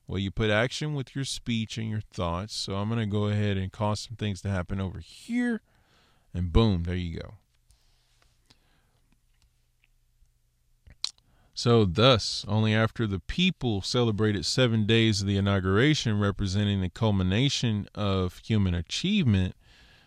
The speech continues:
did God reveal the eighth dimension, that which transcends nature and could be expressed by the will of God alone. Break free of our natural limitation is beyond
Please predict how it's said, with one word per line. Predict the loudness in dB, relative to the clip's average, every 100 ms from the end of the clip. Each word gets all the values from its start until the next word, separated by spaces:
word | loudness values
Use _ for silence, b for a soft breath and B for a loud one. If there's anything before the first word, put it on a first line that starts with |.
| b -4
did | 4 6 6 4
God | 4 4 4
reveal | 2 2 2 2
the | -2 -4
eighth | -4 -4 -6 -8
dimension, | -4 0 0 -2 -4 -8 -8 -10 -16 _ b b b b b b
that | -8 -2 2 2 0 -8 -14 -16
which | -10 -6 -6 -6
transcends | -2 0 -2 -2 -2 -2 -2
nature | 0 -2 -2 -4
and | -4
could | -4 -4
be | -2
expressed | -2 -6 -4 0 0 -4 -4
by | 0 0
the | -2
will | -2 0 0
of | -2 -2
God | -2 -2 -2
alone. | -2 -2 -2 -4 -10 -16 _ b b b b b b b
Break | -8 2 4 4
free | 2 0 0 0
of | 0
our | 0 2
natural | 2 2 0 -2 -2 0
limitation | 0 -2 -2 -2 -2 -4 -8 -10 -16 _ _ _ _ -2
is | 0 0
beyond | -2 -2 0 0 2 2 0 -2 -4